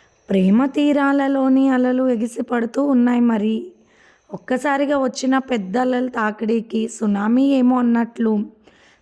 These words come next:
తట్టుకోలేని భావాల ఒత్తిళ్లకు సొమ్మసిల్లిపోయింది శ్రావణి. గట్టిగా అదుముకుంది.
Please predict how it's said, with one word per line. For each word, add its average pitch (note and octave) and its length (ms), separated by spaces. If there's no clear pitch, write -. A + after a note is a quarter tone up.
తట్టుకోలేని C#4 720
భావాల A3+ 500
ఒత్తిళ్లకు C4 580
సొమ్మసిల్లిపోయింది B3 1080
శ్రావణి. G3+ 560
గట్టిగా G#3 600
అదుముకుంది. A3 720